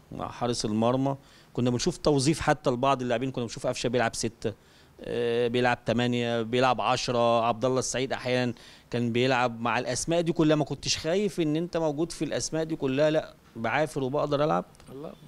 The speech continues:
Speaker 2: فيش خوف خالص،
Speaker 1: ما
Speaker 2: لا.
Speaker 1: بتخافش أنت؟
Speaker 2: لا، لا. الحمد لله.
Speaker 1: صامت.
Speaker 2: الحمد لله، لا،
Speaker 1: صامت
Speaker 2: مش،
Speaker 1: ومركز.
Speaker 2: مش حكاية كده، بس يعني طبعًا أسامي كبيرة كلها وناس محترمة، بس أنا دايمًا زي ما بقول لك أنا م-، الحمد لله كل الناس دي أنا ببقى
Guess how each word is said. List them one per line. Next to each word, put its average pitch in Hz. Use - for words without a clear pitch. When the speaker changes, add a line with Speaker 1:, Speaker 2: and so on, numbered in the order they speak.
Speaker 2:
فيش -
خوف 165
خالص، 147
Speaker 1:
ما 117
Speaker 2:
لا. 113
Speaker 1:
بتخافش -
أنت؟ 117
Speaker 2:
لا، 151
لا. 165
الحمد 190
لله. -
Speaker 1:
صامت. -
Speaker 2:
الحمد 190
لله، 175
لا، 185
Speaker 1:
صامت 208
Speaker 2:
مش، 190
Speaker 1:
ومركز. 170
Speaker 2:
مش 156
حكاية 170
كده، 190
بس 151
يعني 131
طبعًا 156
أسامي 160
كبيرة 165
كلها 151
وناس 156
محترمة، 156
بس -
أنا 170
دايمًا 160
زي 147
ما 151
بقول 147
لك 151
أنا 147
م-، 143
الحمد 147
لله 143
كل 170
الناس 165
دي 160
أنا 156
ببقى 135